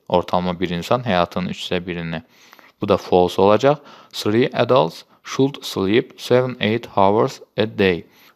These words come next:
Yetişkinlər bir gündə yeddi-səkkiz saat yuxlamalıdırlar. Bu düzdür. Ortalama yeddi-səkkiz saat yuxlamalıdırlar.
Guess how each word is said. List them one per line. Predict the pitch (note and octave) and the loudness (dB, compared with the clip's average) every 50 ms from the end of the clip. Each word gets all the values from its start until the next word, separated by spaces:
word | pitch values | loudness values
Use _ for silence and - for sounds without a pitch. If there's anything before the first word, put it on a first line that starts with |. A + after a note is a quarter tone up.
| - - | 2 2
Yetişkinlər | A2 G#2+ - - - - - G2+ G2 F#2 F2+ F2+ F#2+ A2+ C3 C3 - - - _ _ - | 2 2 2 -4 -8 -6 -6 -6 -6 -4 -2 -2 -2 -2 -4 -6 -12 -20 -20 _ _ -2
bir | B2 B2 A#2+ G2 | -2 -2 -2 -4
gündə | - - F2 F2 E2+ E2 F2+ G2 A2+ B2+ C3 B2 | -6 -6 -4 -4 0 2 4 4 4 2 2 0
yeddi-səkkiz | A2 G2 - - G2 - - F#2 - - - G#2+ - - | -2 -2 -2 -4 -10 -6 -6 -6 -6 -6 -8 -8 -8 -4
saat | - F2 F2 G2+ B2 B2+ - - | -2 0 0 0 0 -2 -4 -8
yuxlamalıdırlar. | - G#2 - - - F#2+ F#2 F2+ F2 E2+ F2 F2 F2 - G#2 G#2 A2 A#2+ C3 C3+ C3+ - _ _ _ _ _ _ _ - | -8 -8 -8 -2 0 2 2 2 2 0 0 0 0 -2 -4 -4 0 0 0 0 -2 -6 _ _ _ _ _ _ _ -4
Bu | - G2+ F2 - | -4 -4 -2 0
düzdür. | F#2+ F2+ F2 F2 F2 - G2+ A#2 C3 C#3+ - - _ _ _ _ _ _ _ _ _ _ _ _ _ - | 0 0 0 -2 -4 -2 0 0 0 0 -4 -14 _ _ _ _ _ _ _ _ _ _ _ _ _ 0
Ortalama | F#2 F#2 F2 - - - F2 E2+ E2+ E2 F#2 G#2+ B2+ | 0 0 0 2 2 2 4 4 2 2 0 -2 -2
yeddi-səkkiz | B2+ A2 F#2+ - - - - - F2 - - - - - | -2 -4 -4 -6 -8 -16 -8 -8 -8 -8 -8 -18 -12 -4
saat | - G2 G#2+ G#2 - | -2 -2 -2 -2 -4
yuxlamalıdırlar. | G#2 - - E2+ F2 F2 F2 E2+ E2+ E2+ F2 F2 G#2+ G#2+ A2+ A#2 A#2+ B2+ | -8 -6 -4 -4 -4 -2 -2 -2 -2 -2 -2 -4 -8 -6 -2 -2 -2 -2